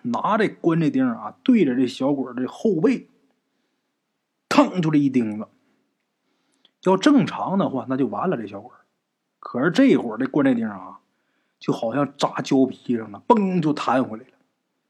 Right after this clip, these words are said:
当啷一声，脱了手落到地上去了。陈四一看真厉害呀！刚才拿鞋底儿没打跑，那玩意儿很正常，鞋底儿的效力它低它差，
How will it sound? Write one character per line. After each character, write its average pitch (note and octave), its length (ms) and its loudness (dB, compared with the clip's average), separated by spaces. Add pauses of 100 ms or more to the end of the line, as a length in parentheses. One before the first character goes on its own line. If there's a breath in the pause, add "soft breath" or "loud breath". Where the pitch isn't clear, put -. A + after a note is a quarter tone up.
当 B3 220 4
啷 A3+ 240 4
一 E3+ 100 2
声， B2 240 -4 (800)
脱 F3 280 0
了 E3+ 80 4
手 A2+ 160 -4
落 C#3 300 0
到 C#3 100 0
地 A3 180 4
上 G2 160 -2
去 - 100 -20
了。 - 40 -20 (1400)
陈 - 160 -14
四 G#2+ 160 -8
一 G2 80 -12
看 G#2 160 -10
真 A#2 180 -6
厉 A#2 160 -4
害 - 180 -14
呀！ - 80 -20 (1600)
刚 D3+ 120 2
才 C#3+ 120 2
拿 D3 180 2
鞋 F3 320 2
底 - 160 0
儿 A#2+ 80 -6
没 C3 160 0
打 B2+ 220 0
跑， - 300 -12 (100)
那 C#3 160 0
玩 A#2 60 -4
意 - 20 0
儿 C#3 80 2
很 A2+ 200 -6
正 E3+ 220 2
常， G2+ 220 -10
鞋 D3 240 -2
底 C#3+ 80 2
儿 - 100 -10
的 B2+ 100 -2
效 C#3+ 300 -2
力 A#2 340 -6 (520)
它 - 120 -8 (140)
低 C3 180 0
它 B2+ 120 -2
差， - 480 -4